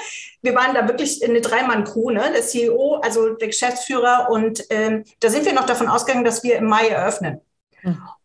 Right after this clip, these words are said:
Speaker 1: Und, ähm, ne, also das, das muss ich jetzt schon sagen. Und die fünfunddreißig Mitarbeiter, die wir eingestellt haben, die haben wir natürlich nicht zum ersten Mai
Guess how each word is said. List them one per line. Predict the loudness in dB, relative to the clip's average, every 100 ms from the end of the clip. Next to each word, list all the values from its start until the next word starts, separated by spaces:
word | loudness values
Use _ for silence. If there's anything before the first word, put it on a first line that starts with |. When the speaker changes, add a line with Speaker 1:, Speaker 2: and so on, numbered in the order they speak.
| 2
Speaker 1:
Und, | 4 4 0 -2 2
ähm, | 4 4 4 4 2 0 0
ne, | 0 2
also | 0 0
das, | 0 0 -4 -4
das | -4 0
muss | 0 -2
ich | -6
jetzt | -6 -4 -2
schon | 0
sagen. | 0 0 -2
Und | -4
die |
fünfunddreißig | -2 -2 0 -2 -2
Mitarbeiter, | -2 0 0 0 0
die | 0
wir | 0
eingestellt | 0 -4 -2 -4 0
haben, | 0
die | 2
haben | 2
wir | 2
natürlich | 0 -2 -2 -4
nicht | -4
zum | -2 0
ersten | 0 2
Mai | 2